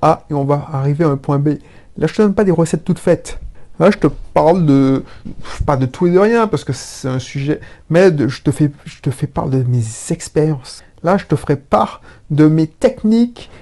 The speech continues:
et de mes astuces pour apprendre, pour équilibrer mon mental, mon mindset, pour garder mon état d'esprit de winner, c'est-à-dire en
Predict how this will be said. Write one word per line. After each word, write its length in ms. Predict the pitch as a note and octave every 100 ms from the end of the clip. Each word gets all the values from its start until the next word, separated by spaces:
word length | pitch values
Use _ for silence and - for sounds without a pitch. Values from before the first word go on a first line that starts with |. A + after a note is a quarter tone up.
| -
et 40 | D3+
de 120 | D3+
mes 180 | E3 F#3+
astuces 640 | - - A3 - - - _ - - -
pour 220 | D#3 -
apprendre, 480 | G#3 - D#3+ C#3+ C3 - - - -
pour 240 | E3+ D3 - - - -
équilibrer 880 | G3+ - - G3 G3 F3 G3+ G#3+ - - - E3
mon 100 | E3+
mental, 460 | F3+ F3 D#3+ D#3
mon 100 | D3+
mindset, 520 | D3 D3 C#3 C#3 B2 - - -
pour 200 | - C3
garder 380 | B2 G3 G#3+ B3+
mon 180 | G#3+ F3+
état 180 | E3 D#3
d'esprit 320 | D3 - D#3
de 160 | C3 B2
winner, 400 | C3 C#3+ C#3+ C3+ - - - -
c'est-à-dire 300 | C#3 D3+ D#3 - - -
en 380 | D3+ D3+ D3